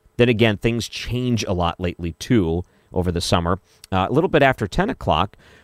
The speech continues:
Charles Denyer wrote a book called Texas Titans, George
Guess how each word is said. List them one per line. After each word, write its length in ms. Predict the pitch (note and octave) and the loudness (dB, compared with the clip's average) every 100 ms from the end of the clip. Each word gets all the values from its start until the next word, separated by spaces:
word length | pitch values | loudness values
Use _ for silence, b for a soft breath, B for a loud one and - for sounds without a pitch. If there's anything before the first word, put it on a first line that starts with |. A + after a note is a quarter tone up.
| b | b
Charles 400 | - D#3+ E3+ G2 | 2 6 4 2
Denyer 680 | F2 B2+ D#3 D3+ F#2 F2+ G2 G#2+ | -2 0 0 0 -2 -2 -4 2
wrote 160 | G#2+ | 2
a 40 | G2+ | 4
book 320 | F#2 A2 - _ _ | 2 0 -2 _ _
called 240 | G#2+ F#2+ - | 0 0 -2
Texas 500 | - D3 - - F#3 | -4 -4 -2 -2 -2
Titans, 560 | - - D3+ - D2+ - | -2 -4 -4 -6 -12 -6
George 380 | - A#2 D3 | 2 4 4